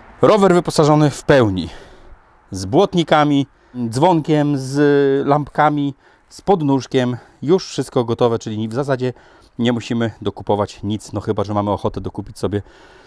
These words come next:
nie wiem, jakąś sakwę czy jakieś inne tematy, to oczywiście możemy. Światełko też oczywiście było w komplecie i światełko, e, było już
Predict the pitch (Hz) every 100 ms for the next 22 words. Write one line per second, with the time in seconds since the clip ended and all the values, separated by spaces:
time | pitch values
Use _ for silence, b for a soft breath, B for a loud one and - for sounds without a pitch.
0 | b - 107 98 95 98 - - 110 -
1 | 101 - 90 92 - 101 98 104 98 -
2 | 107 b b b b - 160 - 107 113
3 | 101 92 80 - 151 143 - 113 117 107
4 | 107 98 107 101 98 101 b b b -
5 | 107 127 127 127 113 b b b b -
6 | 175 - 131 139 120 131 - b b b
7 | 104 107 107 107 107 117 127 117 123 120